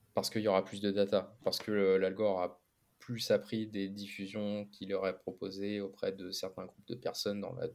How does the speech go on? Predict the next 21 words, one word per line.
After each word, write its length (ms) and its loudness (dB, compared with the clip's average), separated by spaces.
toute 180 -18
la 80 2
France, 260 -4
et 60 -10
cetera. 460 0
Et 60 -12
tout 160 -14
ça, 200 2
lui, 340 -2
il 60 -12
compile 420 -8
des, 340 -8
des 180 -10
milliers, 440 -4
des 160 -8
milliers, 480 -8
des 120 -6
millions, 360 0
des 120 2
milliards 460 2
même 260 2